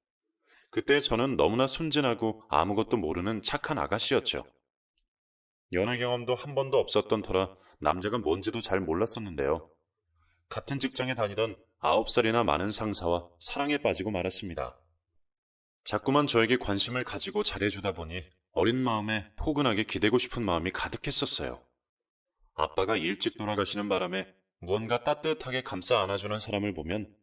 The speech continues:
마음이 끌렸었답니다. 이 남자에 대해서 말씀을 드리면 삼 대 독자로 집에서 아주 아주 귀한 아들이더군요.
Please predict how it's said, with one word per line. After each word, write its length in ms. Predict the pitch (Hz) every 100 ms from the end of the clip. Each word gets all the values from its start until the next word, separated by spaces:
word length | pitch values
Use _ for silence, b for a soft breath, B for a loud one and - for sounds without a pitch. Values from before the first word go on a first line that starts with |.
| -
마음이 340 | 143 85 110
끌렸었답니다. 880 | - 156 170 170 - 139 - 67 - _ _ _ _ _ _ _ _ _ _ _ _ -
이 100 | 101
남자에 320 | 131 139 143
대해서 260 | 135 131 143
말씀을 420 | 78 - 123 127
드리면 500 | 113 90 107 113 b b -
삼 300 | - 160 156
대 100 | 147
독자로 640 | 127 - 104 95 95 - -
집에서 440 | 95 92 92 80
아주 220 | 73 95
아주 200 | 92 110 -
귀한 340 | 98 98 135
아들이더군요. 640 | 110 82 113 117 90 67